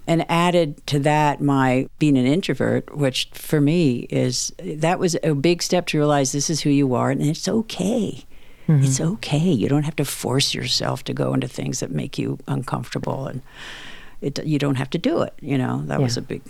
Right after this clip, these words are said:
Speaker 1: that was a big realization. When people come up to me, unless they're obnoxious, and very, very, very, very seldom does that ever happen, I'm always incredibly gratified and grateful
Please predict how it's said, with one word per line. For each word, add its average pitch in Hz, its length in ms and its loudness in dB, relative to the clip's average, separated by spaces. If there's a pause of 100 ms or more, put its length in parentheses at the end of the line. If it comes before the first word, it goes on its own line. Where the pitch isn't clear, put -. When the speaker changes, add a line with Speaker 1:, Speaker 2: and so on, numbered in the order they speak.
Speaker 1:
that 151 120 -4
was 131 140 -6
a - 60 -6
big - 300 -8 (120)
realization. 123 760 -4 (460)
When 208 300 0
people 240 240 4
come 233 200 2
up 220 180 0
to 214 80 2
me, 190 520 2 (180)
unless 185 300 2
they're 160 320 0
obnoxious, 160 840 0
and 139 520 2 (380)
very, 170 300 4
very, 170 480 2
very, 151 400 2
very 147 280 2
seldom 143 380 0
does 135 120 0
that 135 200 0
ever 143 260 0
happen, 139 520 0 (400)
I'm 202 240 2
always 196 340 2
incredibly 185 960 2 (560)
gratified 180 760 2
and 156 120 0
grateful 147 720 -2